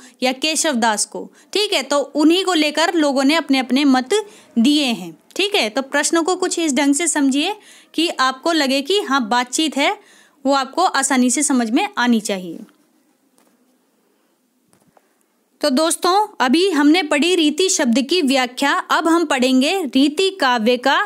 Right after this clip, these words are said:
विभाजन, रीति काव्य का विभाजन, ठीक है। तो प्रश्न पचास, आचार्य विश्वनाथ मिश्र, आचार्य विश्वनाथ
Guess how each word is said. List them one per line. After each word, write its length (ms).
विभाजन, 840
रीति 340
काव्य 440
का 180
विभाजन, 640
ठीक 200
है। 180
तो 100
प्रश्न 480
पचास, 560
आचार्य 540
विश्वनाथ 720
मिश्र, 420
आचार्य 680
विश्वनाथ 720